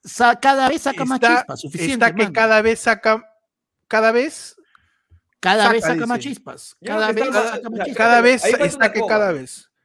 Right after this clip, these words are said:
Speaker 3: Mira,
Speaker 2: Sí, ¿no?
Speaker 3: el, el enfrentamiento entre Pamela y Fra-, eh, entre Pamela Franco y Nilber Warak está, coma,
Speaker 2: Está, coma.
Speaker 3: que cada vez <laughs> saca
Speaker 1: No.
Speaker 2: Como pa-, está que cada vez,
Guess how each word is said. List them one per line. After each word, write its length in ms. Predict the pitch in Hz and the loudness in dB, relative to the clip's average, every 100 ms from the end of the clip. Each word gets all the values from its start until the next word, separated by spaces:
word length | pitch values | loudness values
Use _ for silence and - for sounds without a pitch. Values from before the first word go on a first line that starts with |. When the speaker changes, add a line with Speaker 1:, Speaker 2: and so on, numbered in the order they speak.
| _ _ | _ _
Speaker 3:
Mira, 140 | 185 247 | -4 -2
Speaker 2:
Sí, 40 | |
¿no? 120 | 196 | -2
Speaker 3:
el, 300 | 247 370 - - | -4 -8 -12 -8
el 160 | 196 | -6
enfrentamiento 600 | 196 202 196 220 277 214 | -6 -6 -6 -6 -8 -10
entre 180 | 170 165 | -12 -12
Pamela 360 | 175 220 262 269 | -10 -8 -8 -10
y 120 | 262 | -14
Fra-, 280 | 277 277 - | -10 -10 -10
eh, 200 | 180 180 | -10 -10
entre 200 | 185 190 | -10 -12
Pamela 280 | 196 240 233 | -10 -8 -6
Franco 500 | 247 226 - 151 143 | -6 -8 -8 -12 -10
y 100 | 175 | -10
Nilber 200 | 214 226 | -4 -2
Warak 320 | 240 262 277 151 | -2 -4 -8 -10
está, 540 | 151 202 143 - _ _ _ _ | -4 -2 -4 -6 _ _ _ _
coma, 260 | - 214 170 | -10 -8 -6
Speaker 2:
Está, 400 | 165 226 233 330 - _ | -4 0 0 0 -8 _
coma. 360 | 202 220 277 370 | 0 2 0 -2
Speaker 3:
que 40 | |
cada 340 | 269 277 240 226 | -2 0 0 0
vez 300 | 269 - - - | -2 -2 -8 -18
<laughs> 120 | - | -20
saca 360 | - 254 - - | -8 -4 -2 2
Speaker 1:
No. 960 | - - 247 - 339 339 359 359 349 | 2 4 4 6 6 6 4 2 0
Speaker 2:
Como 440 | - - - 247 240 | -4 -14 -12 -8 -6
pa-, 100 | 240 233 - 494 - 523 - - - - 302 - - - - - - _ | -4 -6 -6 -8 -4 -6 -6 -12 -16 -10 -10 -10 -16 -16 -18 -20 -20 _
está 440 | 202 208 - 302 294 | 4 4 6 2 2
que 160 | 330 | -2
cada 380 | - 294 311 285 | 2 4 4 0
vez, 440 | 269 294 392 - | -4 -10 -10 -14